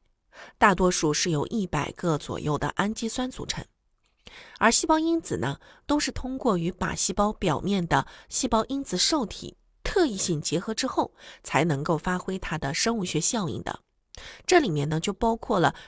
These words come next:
促进靶细胞的增殖和分化呀，增强抗感染和杀伤肿瘤细胞的效果呀、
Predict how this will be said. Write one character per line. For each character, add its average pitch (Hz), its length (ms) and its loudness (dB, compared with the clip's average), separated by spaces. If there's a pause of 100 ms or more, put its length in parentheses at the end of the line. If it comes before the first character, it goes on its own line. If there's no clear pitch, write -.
促 - 180 -2
进 180 240 -2
靶 - 180 -4
细 - 200 -6
胞 185 180 -2
的 170 140 -2
增 220 240 -4
殖 180 100 -2
和 - 160 -6
分 208 220 -4
化 240 260 2
呀， 185 300 2 (400)
增 277 220 -2
强 175 540 -2
抗 226 280 -2
感 165 220 0
染 160 220 -2
和 143 300 -2
杀 220 180 -2
伤 226 280 -2
肿 143 240 -2
瘤 139 120 0
细 - 160 -2
胞 226 160 0
的 208 80 -4
效 302 340 4
果 - 220 -4
呀、 156 260 0